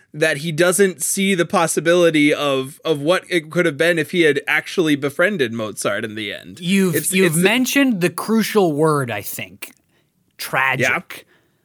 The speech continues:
Speaker 2: I mean, I
Speaker 1: Yeah.
Speaker 2: believe that this is a tragedy, old school, pure and simple. And here's what I think the tragic flaw is. Salieri's desire for fame.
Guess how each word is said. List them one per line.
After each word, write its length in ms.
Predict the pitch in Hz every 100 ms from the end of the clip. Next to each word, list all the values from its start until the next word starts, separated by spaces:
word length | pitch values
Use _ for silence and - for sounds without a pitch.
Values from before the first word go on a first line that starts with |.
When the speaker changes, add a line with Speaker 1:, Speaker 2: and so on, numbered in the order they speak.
| -
Speaker 2:
I 40 |
mean, 140 | 160 160 -
I 220 | 170 226
Speaker 1:
Yeah. 100 | 269
Speaker 2:
believe 640 | 269 226 185 180 180 139
that 220 | 135 147 123
this 260 | 170 165
is 160 | 165 143
a 160 | 139
tragedy, 880 | 123 - - 143 156 151 160 165 165 - _ -
old 360 | 160 180 185 160
school, 680 | - - 160 151 151 147 _ _ -
pure 420 | - 180 165 160
and 200 | 139 139
simple. 520 | 127 160 139 - - _ _
And 160 | 143 135
here's 480 | - 220 247 233 175
what 160 | 165
I 100 | 156
think 340 | 151 175 156 -
the 80 | 151
tragic 560 | - 156 151 143 139
flaw 480 | - 143 135 131 127
is. 520 | 123 107 - 123 - - _ _ _ -
Salieri's 880 | - 160 156 143 160 180 190 190 156
desire 800 | 175 151 147 139 143 139 131 131
for 180 | - 131
fame. 680 | - - 139 123 104 98 -